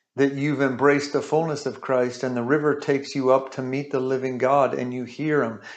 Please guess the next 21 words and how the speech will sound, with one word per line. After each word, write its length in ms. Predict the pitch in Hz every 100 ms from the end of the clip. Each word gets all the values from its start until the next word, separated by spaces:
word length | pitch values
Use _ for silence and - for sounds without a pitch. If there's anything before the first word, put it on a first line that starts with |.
| -
You 220 | 127 143
have 240 | 143 147 123
a, 180 | 120 165
you 160 | 147 160
have 100 | 127
a 180 | 123
face-to-face, 840 | 120 - 160 156 156 147 147 143 143
continuous 760 | - 131 - 156 160 156 147
relationship 720 | 135 135 139 143 139 120 135 139
with 200 | 160 160
him. 260 | 120 113 - - - -
That's 220 | 151 151
the 160 | 160
essence 420 | 156 165 165 143 143
of 120 | 139
the 100 | 143
outpouring 500 | 143 143 160 147 143
of 60 | 131
the 120 | 131
Holy 180 | 135 131
Spirit 480 | - 160 156 123